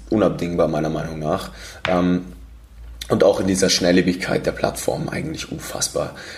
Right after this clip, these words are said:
wie stark dieser Wandel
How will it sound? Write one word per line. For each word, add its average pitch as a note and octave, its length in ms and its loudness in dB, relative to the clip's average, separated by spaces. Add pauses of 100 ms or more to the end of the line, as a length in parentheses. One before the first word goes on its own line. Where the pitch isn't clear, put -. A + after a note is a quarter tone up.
(120)
wie D#2+ 540 -6
stark F#2 680 2
dieser E2 440 2
Wandel E2 440 2